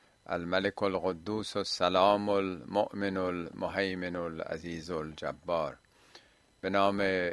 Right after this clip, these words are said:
اون پادشاه مطلقاً پاکی که سلامت و امنیت از او ناشی می‌شه. و با سلام خدمت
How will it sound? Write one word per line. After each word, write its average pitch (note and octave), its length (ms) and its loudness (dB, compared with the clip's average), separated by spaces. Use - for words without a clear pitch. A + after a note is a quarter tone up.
اون F2+ 380 -6
پادشاه F#2 680 2
مطلقاً G2+ 760 2
پاکی G#2 540 2
که F#2 360 2
سلامت F#2 760 2
و F#2 260 0
امنیت F2+ 840 0
از F2+ 200 -2
او G2 140 -4
ناشی D2+ 340 -6
می‌شه. - 360 -10
و F#2+ 360 6
با F#2 320 2
سلام F2+ 480 2
خدمت F2+ 720 -2